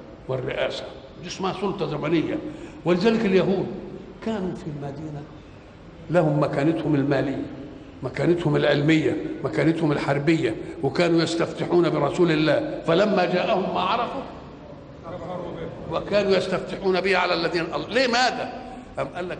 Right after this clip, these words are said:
"لأنهم وجدوا من يسلبهم السلطة الزمنية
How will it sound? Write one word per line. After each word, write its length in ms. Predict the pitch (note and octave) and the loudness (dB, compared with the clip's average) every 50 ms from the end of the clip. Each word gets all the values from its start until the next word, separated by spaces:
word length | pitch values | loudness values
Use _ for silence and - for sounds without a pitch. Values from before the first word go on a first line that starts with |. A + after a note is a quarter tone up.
| - | -10
"لأنهم 380 | D#3 D#3+ C#3+ C#3 D#3+ F#3 F3+ E3 D#3 D3 | -10 -8 -8 -8 -6 -8 -8 -8 -6 -2
وجدوا 320 | F3 G3 F#3+ F#3 F3+ F#3 F3+ - - - - - C3 | -2 -2 -2 -2 -6 -8 -10 -12 -14 -16 -16 -12 -8
من 280 | D3 D3 D3 C#3+ C#3 D3 C#3+ | -6 -6 -6 -6 -8 -8 -8
يسلبهم 500 | C3+ - - D#3 D#3+ F#3+ F#3+ E3 D#3+ D3 C#3 C3+ C3+ B2+ | -10 -10 -12 -10 -10 -10 -10 -10 -12 -14 -14 -14 -14 -14
السلطة 640 | A#2+ - - - G3 F3+ C#3 - - C#3 A#2+ - | -14 -16 -12 -10 -10 -10 -10 -10 -12 -12 -10 -8
الزمنية 680 | C3+ B2+ A#2+ A2+ C3 C3 C3 C3 C3 D#3 F3+ F3 E3 D#3+ | -10 -10 -10 -8 -8 -6 -6 -4 -4 -2 -2 -4 -4 -6